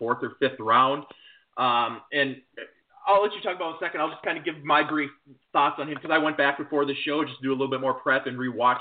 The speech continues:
some of, uh, some tape of him. And first of all, just a really impressive looking physical specimen. He, he, he at the N F L P A, uh,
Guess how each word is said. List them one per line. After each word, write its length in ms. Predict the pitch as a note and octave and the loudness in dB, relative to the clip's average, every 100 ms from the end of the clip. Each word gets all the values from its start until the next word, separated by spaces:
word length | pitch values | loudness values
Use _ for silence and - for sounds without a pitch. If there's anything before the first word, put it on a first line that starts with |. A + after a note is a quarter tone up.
| - | -4
some 160 | B2+ A#2+ | -6 -6
of, 180 | A2+ | -4
uh, 180 | A#2 A2+ - _ _ | -2 -2 -4 _ _
some 100 | C3+ | -18
tape 260 | C3 C#3+ C#3 | -6 -4 -4
of 100 | C3+ | -4
him. 220 | C3+ B2+ | -4 -4
And 140 | A2 G#2 _ - _ - | -8 -12 _ -20 _ 0
first 200 | A3 - | 0 2
of 60 | |
all, 260 | F3+ D3+ - | 2 4 2
just 140 | A3+ - | -4 -10
a 160 | B2+ B2 | -10 -8
really 460 | B2 D3 F3+ E3 B2 | -10 0 2 4 2
impressive 640 | B2+ - D#3 D3+ D3 C3 - | -2 -4 -4 -4 -6 -6 -8
looking 440 | C3 C#3+ C3+ B2 - | -4 -4 -2 -4 -4
physical 360 | C3+ A2+ A2 - | -6 -6 -12 -6
specimen. 380 | G#2+ G#2+ G#2 | -6 -6 -12
He, 200 | A2 A2 - | -10 -10 -10
he, 380 | A#2+ A#2 A#2+ - | -8 -6 -8 -10
he 120 | - | -4
at 200 | B2+ C3 | -2 0
the 120 | C3+ C3 | 2 4
N 100 | D3+ | 4
F 80 | |
L 140 | D3 C#3+ | 4 2
P 240 | - C3+ | 2 2
A, 160 | C3+ C3+ | 4 4
uh, 180 | B2+ | 4